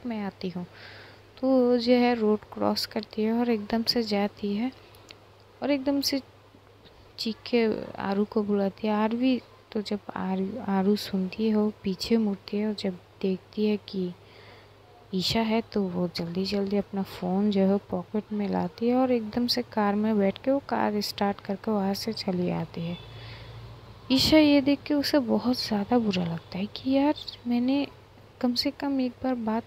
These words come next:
तो कर लेते। उधर कार पे शनाया भी थी आरू के साथ, तो जब वो कार एकदम से start कर दी, तो शनाया देखती है पीछे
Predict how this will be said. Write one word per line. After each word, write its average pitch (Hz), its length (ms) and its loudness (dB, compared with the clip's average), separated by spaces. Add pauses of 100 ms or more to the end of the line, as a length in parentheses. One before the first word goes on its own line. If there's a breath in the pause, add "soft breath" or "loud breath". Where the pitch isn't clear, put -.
तो 233 60 -4
कर 196 220 -6
लेते। 196 540 -6 (800 loud breath)
उधर 262 260 2
कार 254 260 0
पे 262 160 4
शनाया 233 520 4
भी 247 160 4
थी 220 360 2
आरू 196 300 2 (120)
के 202 120 -2
साथ, 190 260 -2
तो 185 600 -2 (160)
जब 202 180 2
वो 190 280 2 (100)
कार 190 220 0
एकदम 190 360 0
से 208 200 -4
start 190 360 -2
कर 202 180 0
दी, 202 180 0
तो 240 260 -6 (120)
शनाया 208 480 2
देखती 208 480 4
है 233 140 6
पीछे - 460 -6